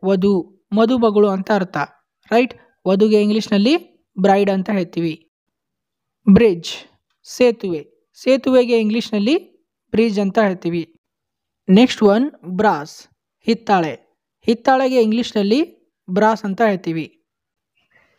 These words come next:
ಬ್ರಿಂಗ್. ಬ್ರಿಂಗ್ ಅಂದ್ರೆ ತರು, ತೆಗೆದುಕೊಂಡು ಬಾ ಅಂತ ಅರ್ಥ. For example, "Bring me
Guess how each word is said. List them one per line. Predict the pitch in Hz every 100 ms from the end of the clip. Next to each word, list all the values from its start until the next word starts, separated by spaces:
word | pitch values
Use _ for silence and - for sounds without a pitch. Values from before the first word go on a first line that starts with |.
| _ - - 196 185
ಬ್ರಿಂಗ್. | 226 190 170 - _ -
ಬ್ರಿಂಗ್ | 185 240 302
ಅಂದ್ರೆ | 262 208 196 - _ _
ತರು, | 196 190 180 160 _ _ _
ತೆಗೆದುಕೊಂಡು | - 220 233 240 214 202 190
ಬಾ | 185 175
ಅಂತ | 170
ಅರ್ಥ. | 180 170 151 147 _
For | - 190 175
example, | 170 175 170 240 311 _ _ _ _ _ -
"Bring | 277 302
me | 262 277